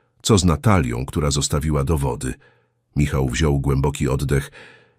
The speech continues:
jakby udawał, że oddycha po raz pierwszy od tamtej nocy.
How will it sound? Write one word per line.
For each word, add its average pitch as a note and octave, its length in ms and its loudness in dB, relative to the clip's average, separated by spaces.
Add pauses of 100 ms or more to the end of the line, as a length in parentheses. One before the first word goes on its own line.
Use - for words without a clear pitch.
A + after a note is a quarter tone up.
jakby C#2+ 240 0
udawał, E2+ 440 2
że D#2 140 0
oddycha C#2 460 0
po D#2+ 120 -4
raz C#2 160 0
pierwszy C#2+ 420 0
od C2 120 -8
tamtej C#2 340 0
nocy. - 400 -4